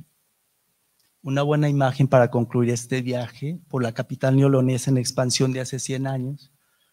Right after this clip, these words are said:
fue captada por el, el fotógrafo Refugio Z García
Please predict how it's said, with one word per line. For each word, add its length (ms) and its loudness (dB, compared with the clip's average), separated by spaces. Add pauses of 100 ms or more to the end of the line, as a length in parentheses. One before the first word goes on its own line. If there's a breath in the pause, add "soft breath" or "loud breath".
(1400)
fue 160 -4
captada 420 0
por 140 8
el, 420 2
el 100 -6
fotógrafo 680 -6
Refugio 920 0
Z 400 -4
García 500 -10